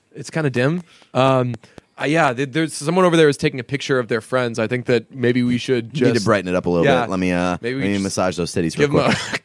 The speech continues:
Speaker 1: color balance. I'm just gonna fill your ass for, like, one second. <laughs> Um, <laughs> uh, the horn dog. Uh, d-, so this is just the note I have. I would think I was getting bored at this point. I just wrote, "Horn dog declares he's going to Wisconsin to have sex," but that's all that happens.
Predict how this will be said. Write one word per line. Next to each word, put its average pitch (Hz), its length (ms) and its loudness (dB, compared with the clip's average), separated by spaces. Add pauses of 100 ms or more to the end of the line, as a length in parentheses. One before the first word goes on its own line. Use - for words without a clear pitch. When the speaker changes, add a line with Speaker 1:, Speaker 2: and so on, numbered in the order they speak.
Speaker 1:
color 147 240 4
balance. 147 320 2
I'm 131 80 -8
just - 100 -10
gonna 123 120 -2
fill 120 120 -2
your 107 100 2
ass 101 160 -2
for, 104 100 -8
like, 98 100 -8
one 101 160 -6
second. 95 440 -10
<laughs> 277 100 -8
Um, 127 340 2 (240)
<laughs> - 220 -12
uh, 165 100 2 (640)
the 156 140 0
horn 226 300 0
dog. 180 380 4 (300)
Uh, 143 300 2
d-, 151 260 -2
so 143 200 2
this 147 180 0
is 147 100 0
just 139 240 -4
the 113 220 -6
note 110 300 -2
I 98 120 -4
have. 95 380 -8 (340)
I 110 140 4
would 113 100 4
think 135 140 2
I - 20 4
was 110 120 2
getting 101 200 0
bored 98 200 -2
at - 20 -10
this 113 100 -16
point. 107 240 -2
I 107 120 -2
just 110 160 -2
wrote, 120 200 2
"Horn 214 360 2
dog 156 260 4
declares 131 500 0
he's 110 200 -6
going 151 260 0
to 139 80 -2
Wisconsin 123 480 -2
to 104 60 -2
have 107 180 -2
sex," - 480 -6
but - 80 -4
that's 160 160 2
all 175 140 6
that 156 120 4
happens. 131 480 -2